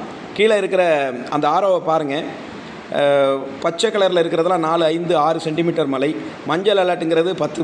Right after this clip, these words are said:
பத்து வரைக்கும் இருக்கும். அஹ், திடீர்னு கொஞ்சம் இடத்துல குவியுது. மூணு to நாலு மணிக்கு உள்ள, அஹ், உச்சபட்சமா ஹெவி ரெயினா இருக்கு. அதி கனமழையாக கூட இருக்கு. அதை வந்து நீங்க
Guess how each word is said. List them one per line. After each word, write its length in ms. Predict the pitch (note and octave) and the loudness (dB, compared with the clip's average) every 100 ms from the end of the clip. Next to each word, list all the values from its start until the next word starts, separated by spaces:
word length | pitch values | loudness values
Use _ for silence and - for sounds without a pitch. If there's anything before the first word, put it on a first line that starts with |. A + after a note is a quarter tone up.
| C#3 - | -6 -4
பத்து 240 | D3+ E3+ | -2 0
வரைக்கும் 280 | D#3+ E3+ E3 | 0 0 -2
இருக்கும். 280 | B2+ D3 - - - - - | 0 -2 -4 -10 -14 -12 -4
அஹ், 300 | C3+ B2+ B2+ - - | 0 2 0 -2 -4
திடீர்னு 400 | F3 E3+ A#3+ B3 | -2 0 2 2
கொஞ்சம் 240 | G#3+ F#3+ F3+ | 0 0 0
இடத்துல 240 | F#3 G3+ F#3 D#3 C3+ - | 2 2 2 0 -2 -2
குவியுது. 520 | F#3+ A3 F#3 F3+ F#3+ | 0 0 2 4 4
மூணு 260 | E3+ G3+ G#3 G#3+ | 2 -2 0 2
to 140 | G3+ | 2
நாலு 260 | E3+ E3+ F3+ | 2 0 -2
மணிக்கு 280 | F3 F3 | -4 0
உள்ள, 180 | D#3+ D#3+ F3+ D3 - - - C3 | 2 4 2 0 -6 -12 -8 -2
அஹ், 140 | B2+ D#3 | 0 2
உச்சபட்சமா 540 | A#3 G#3+ F3 F#3 G3 | 0 -2 -2 -2 -2
ஹெவி 380 | E3 D3+ F3+ A3 | 0 0 0 0
ரெயினா 340 | F#3 F3 F3 | 0 0 0
இருக்கு. 460 | D3 C3 F3+ G3 - - D3+ - | -2 0 2 2 0 -4 -6 -4
அதி 240 | D#3 G#3 | -2 0
கனமழையாக 520 | G3+ F3+ E3+ E3 D#3 | 0 2 2 2 2
கூட 180 | D#3 D#3 | 0 0
இருக்கு. 340 | C3 C3+ F3 - - - - | 0 0 -4 -4 -12 -14 -4
அதை 200 | D#3 D#3+ | 0 0
வந்து 180 | E3 F3 | 0 -4
நீங்க 380 | D#3 D3 C3 | 0 0 -2